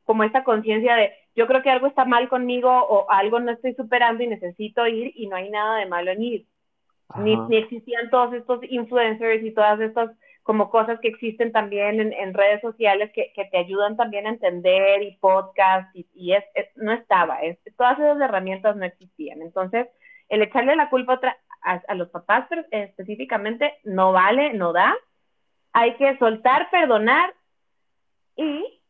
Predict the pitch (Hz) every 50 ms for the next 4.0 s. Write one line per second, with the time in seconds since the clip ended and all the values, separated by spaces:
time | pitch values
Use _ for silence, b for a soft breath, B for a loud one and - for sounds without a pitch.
0 | _ - 247 240 233 240 254 262 262 254 240 233 233 254 269 302 - _ _ _
1 | _ _ _ _ _ _ _ _ _ _ _ _ _ _ - 240 240 226 214 208
2 | 208 226 220 208 208 214 - - - 247 233 220 - 247 226 - 226 220 220 220
3 | 208 208 208 226 220 220 202 190 185 185 196 196 196 190 185 226 226 214 180 160